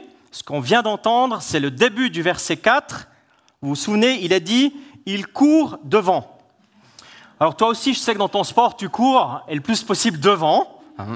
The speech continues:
Mais pour le Seigneur, pour ce matin, le Seigneur m'a mis mon, euh, sur mon cœur trois pensées que j'aimerais partager, en fait, de cet extrait d'évangile. J'aimerais parler d'une grâce qui transforme, une grâce qui n'est pas réservée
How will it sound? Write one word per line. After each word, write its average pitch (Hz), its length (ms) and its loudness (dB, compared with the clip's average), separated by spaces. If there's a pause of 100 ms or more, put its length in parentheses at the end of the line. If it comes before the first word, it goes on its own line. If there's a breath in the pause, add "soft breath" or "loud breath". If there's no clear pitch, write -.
(1400 loud breath)
Mais 165 80 0
pour 254 140 0
le 220 40 -2
Seigneur, 254 340 -2
pour 185 300 -4
ce - 120 -4
matin, 220 240 2
le 220 60 -2
Seigneur 196 300 -4
m'a 165 120 -2
mis 180 380 -2 (360)
mon, 151 360 -4
euh, 127 320 0
sur 170 200 -8
mon 170 120 -6
cœur 175 200 -4
trois 190 260 0
pensées 156 340 -6
que 127 60 -10
j'aimerais 110 220 -8
partager, 107 400 -10
en 98 80 -12
fait, - 400 -18 (560 soft breath)
de 131 340 -2
cet - 220 -10
extrait 151 260 -4
d'évangile. 123 480 -6
J'aimerais 147 300 -2
parler 190 240 0
d'une 156 160 -6
grâce 170 340 0
qui - 100 -16
transforme, 220 680 -2 (380 loud breath)
une 147 100 -4
grâce 196 300 0
qui 165 100 -10
n'est 147 80 -4
pas 220 240 0
réservée 175 720 0